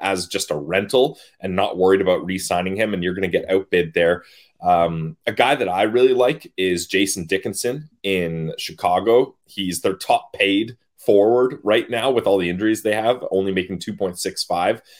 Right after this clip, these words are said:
He's having a really good year, good Guelph Storm guy, so you know I, I like the, the roots there. And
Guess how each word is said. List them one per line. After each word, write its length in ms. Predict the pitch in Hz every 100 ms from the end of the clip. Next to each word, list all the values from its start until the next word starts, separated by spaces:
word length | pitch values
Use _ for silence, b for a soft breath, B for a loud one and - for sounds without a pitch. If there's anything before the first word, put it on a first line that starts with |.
| b
He's 120 | 104 101
having 220 | 107 104
a 60 |
really 340 | 87 80 95 98
good 260 | 92 95
year, 300 | 80 90 92
good 320 | 87 95 95 92
Guelph 320 | 90 95 -
Storm 380 | - 90 92 85
guy, 220 | 87 92
so 160 | -
you 100 | 82
know 160 | 82 87
I, 80 | 82
I 320 | 80 82 78
like 340 | 80 82 82
the, 320 | - 82 78 76
the 120 | 80
roots 340 | 76 87 -
there. 340 | - 85 - -
And 220 | 90 85